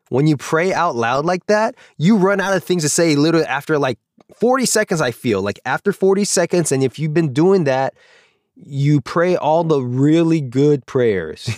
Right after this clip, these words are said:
<laughs> you know, like, the big ones that you know. And then after that, it's just kinda like a slow downhill. And unless you know how to pace your wording, if you're talking out loud and kinda talk a little slower, not spew 'em all out at once,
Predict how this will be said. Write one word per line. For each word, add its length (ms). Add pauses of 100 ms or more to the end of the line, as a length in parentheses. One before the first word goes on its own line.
(320)
<laughs> 60
you 80
know, 200 (100)
like, 160
the 100
big 300
ones 200
that 120
you 160
know. 280 (440)
And 120
then 140
after 300
that, 320 (880)
it's 160
just 160
kinda 240
like 200
a 60
slow 360
downhill. 760 (340)
And 400
unless 400
you 100
know 160
how 140
to 100
pace 480
your 200
wording, 580
if 140
you're 120
talking 400
out 140
loud 260
and 100
kinda 200
talk 260
a 40
little 200
slower, 640
not 260
spew 760
'em 100
all 160
out 160
at 100
once, 300